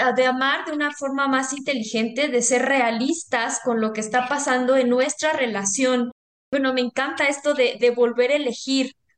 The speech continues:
porque mu-, muchas veces, o bueno, yo he escuchado mucho, de, incluso en, en mi familia, de, "Oye, pero es que tú elegiste a esa persona, por eso te casaste con él,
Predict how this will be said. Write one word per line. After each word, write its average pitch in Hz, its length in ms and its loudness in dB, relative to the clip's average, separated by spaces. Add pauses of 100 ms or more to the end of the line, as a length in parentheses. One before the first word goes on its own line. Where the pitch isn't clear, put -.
(120)
porque 240 800 2
mu-, 262 260 0
muchas 294 480 -2
veces, 294 280 -2
o 254 60 4
bueno, 254 200 2
yo 262 60 2
he - 20 4
escuchado 302 680 -2
mucho, 277 260 -4
de, 220 80 -4
incluso 240 400 0
en, 269 180 -2
en 233 140 0
mi 220 100 -2
familia, 233 560 0
de, 233 120 2
"Oye, 277 160 0
pero 277 120 -4
es 294 100 0
que 359 100 -6 (140)
tú 311 160 -2
elegiste 339 480 -4
a - 20 -2
esa 330 200 -2
persona, 254 440 -4
por 233 120 0
eso 311 180 -6
te 302 140 -2
casaste 254 480 -4
con 240 220 -2
él, 247 260 -2